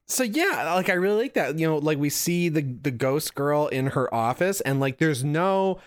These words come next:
there's not even a moment that we're shown where, like, the guidance counselor's like, "What's going on?" Like, we get the sense that she has a pre-existing relationship with this ghost to the extent that, like,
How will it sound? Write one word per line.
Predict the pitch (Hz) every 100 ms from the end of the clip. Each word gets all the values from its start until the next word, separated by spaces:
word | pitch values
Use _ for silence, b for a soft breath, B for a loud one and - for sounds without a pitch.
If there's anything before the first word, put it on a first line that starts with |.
| B
there's | 156 156
not | 165 180
even | 165 151
a | 123
moment | 120 131 143 127 113
that | 117
we're | 117
shown | 107 - 123 107 104
where, | 104 107 110
like, | 110 107 -
the | -
guidance | 110 120 120 -
counselor's | 120 113 - 101
like, | 107 92
"What's | 107 120 -
going | 135 123 117
on?" | 113 113 95 92
Like, | 107 107
we | 123
get | 120 147
the | 131
sense | 151 135 -
that | 123 -
she | 131 123
has | 117 123 95 -
a | 113
pre-existing | - 139 143 113 107 113 - 117
relationship | 110 104 110 - 104 - 98 -
with | 95
this | 104 92
ghost | 98 98 92 95 - B B -
to | 151
the | 139
extent | - 160 147
that, | 135 123
like, | 120 113